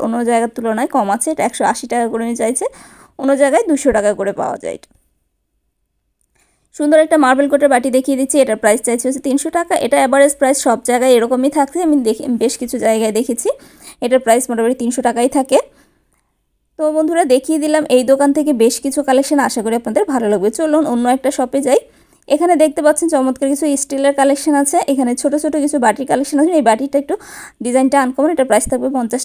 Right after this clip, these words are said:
টাকা। এই ছোট্ট বাটিটার প্রাইস থাকবে আশি টাকা, যেহেতু এগুলো সব ইন্ডিয়ান আর কোয়ালিটি খুব ভালো তাই এগুলোর প্রাইসটাও বেশি। এই বড় বাটিটা পাচ্ছেন মাত্র একশো পঞ্চাশ টাকা করে। এরপর হচ্ছে একটা নারকেল কোরানি দেখিয়ে দিচ্ছি,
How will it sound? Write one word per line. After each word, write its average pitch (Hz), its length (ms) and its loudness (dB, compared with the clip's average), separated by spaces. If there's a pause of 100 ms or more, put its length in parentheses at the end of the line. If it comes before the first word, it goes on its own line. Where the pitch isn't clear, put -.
টাকা। 247 160 -2 (200)
এই 220 60 -2 (200)
ছোট্ট 294 240 -4
বাটিটার 277 360 -2
প্রাইস 240 260 0
থাকবে 254 180 0 (100)
আশি 247 220 -8
টাকা, 240 200 -2
যেহেতু 262 220 -2
এগুলো 233 220 -2
সব 247 120 0 (160)
ইন্ডিয়ান 233 280 0 (420)
আর 220 80 2 (100)
কোয়ালিটি 240 300 -2 (100)
খুব 269 160 -2
ভালো 277 200 2
তাই 311 100 4
এগুলোর 226 200 -2
প্রাইসটাও 202 460 0
বেশি। - 180 -8 (100)
এই 240 120 -2
বড় 269 180 4
বাটিটা 302 320 0
পাচ্ছেন 302 360 0
মাত্র 233 180 -4 (180)
একশো 233 180 -4 (100)
পঞ্চাশ 220 300 -4 (100)
টাকা 262 160 0 (100)
করে। 285 160 0 (800)
এরপর 294 340 -4
হচ্ছে 302 200 -2
একটা 311 200 0
নারকেল 262 360 0
কোরানি 277 360 0
দেখিয়ে 294 280 -2
দিচ্ছি, 285 220 -2